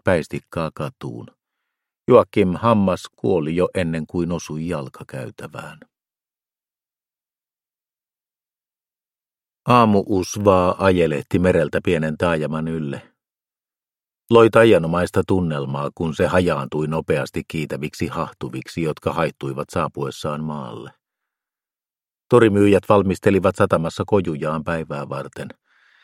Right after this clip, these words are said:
ja ylempänä Hoovergaatalla kauppiaat tekivät viimeisiä toimia ennen kuin avaisivat puotinsa yhdeksältä. Valokuvaaja kierteli räpsimässä tunnelmakuvia.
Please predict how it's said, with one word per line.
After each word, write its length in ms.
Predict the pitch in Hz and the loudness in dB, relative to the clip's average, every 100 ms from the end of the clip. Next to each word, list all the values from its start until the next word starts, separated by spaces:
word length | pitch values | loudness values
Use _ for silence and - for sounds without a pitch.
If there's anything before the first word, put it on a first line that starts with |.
| _ _ 123 | _ _ 6
ja 80 | |
ylempänä 500 | 120 117 107 104 101 | 8 8 6 4 2
Hoovergaatalla 1080 | 92 120 101 95 98 95 - 95 90 87 - _ | 2 2 4 2 2 0 2 0 0 -2 -4 _
kauppiaat 560 | - 98 - - 87 85 | 2 2 2 -4 -2 -2
tekivät 360 | 101 92 87 87 107 | -2 -2 -2 -2 -2
viimeisiä 520 | 87 80 78 92 87 | -2 -2 -4 -2 0
toimia 400 | 98 85 80 80 78 | 2 2 0 -4 -4
ennen 240 | 80 78 | -4 -2
kuin 200 | 85 82 | -2 -2
avaisivat 520 | 85 78 73 82 85 - | -2 -4 -4 -4 -6 -4
puotinsa 500 | 95 76 - 69 80 | -4 -4 -6 -10 -8
yhdeksältä. 800 | 80 69 - - - - - - - _ _ _ _ _ _ _ _ _ _ - | -8 -8 -14 -16 -16 -16 -14 -16 -16 _ _ _ _ _ _ _ _ _ _ 4
Valokuvaaja 720 | 104 98 76 78 73 76 78 76 | 6 6 2 -4 -6 -4 -4 -4
kierteli 460 | 90 76 85 80 | -4 -4 -4 -4
räpsimässä 580 | 80 87 - - 73 - - | -4 -6 -6 -8 -6 -8 -8
tunnelmakuvia. 920 | 80 76 71 69 - - - 64 | -8 -8 -8 -10 -12 -16 -14 -14